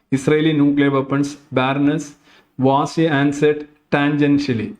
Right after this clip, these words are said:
വളച്ചു കെട്ടിയാണ് പറയുന്നത്, ഡയറക്റ്റ് അല്ല. "Israel has not declared a nuclear weapon program." ഇസ്രായേൽ ഇതുവരെ തങ്ങൾക്കൊരു ന്യൂക്ലിയർ വെപ്പൺ പ്രോഗ്രാം ഉണ്ടെന്ന് പറഞ്ഞിട്ടില്ല. "We have re-, regular discussions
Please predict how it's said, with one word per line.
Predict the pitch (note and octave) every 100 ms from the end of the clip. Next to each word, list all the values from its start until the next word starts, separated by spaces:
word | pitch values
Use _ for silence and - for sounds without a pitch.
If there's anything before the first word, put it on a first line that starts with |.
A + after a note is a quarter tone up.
| _ _ C3
വളച്ചു | C#3+ D3 -
കെട്ടിയാണ് | D3+ D3 C#3 C3
പറയുന്നത്, | B2+ G#2 G2+ G2+ _ _ -
ഡയറക്റ്റ് | C3 C#3 C#3+ C3
അല്ല. | A2 -
"Israel | D#3+ - G3 G#3
has | F#3+ F#3 D3+ D3
not | E3 E3
declared | D3 C#3+ D#3+ D#3+ D3+ D3
a | C#3
nuclear | C#3+ C#3+ D3 C#3
weapon | C3 C3 B2+
program." | B2+ A2+ A2 G#2+
ഇസ്രായേൽ | - - D3 C#3+
ഇതുവരെ | C#3+ D3
തങ്ങൾക്കൊരു | D3 C#3 C#3+ C#3+
ന്യൂക്ലിയർ | C#3+ C3 C3 C#3
വെപ്പൺ | C#3 C3+ C#3
പ്രോഗ്രാം | C3 B2+ B2+ B2+
ഉണ്ടെന്ന് | B2+ C3 B2
പറഞ്ഞിട്ടില്ല. | B2 B2+ B2+ A2 G#2 - - _ -
"We | D#3+
have | F3 F3
re-, | D3+ D#3+ E3+ E3 C#3+
regular | D#3 F3+
discussions | F#3 D#3 D3 F3+ - F3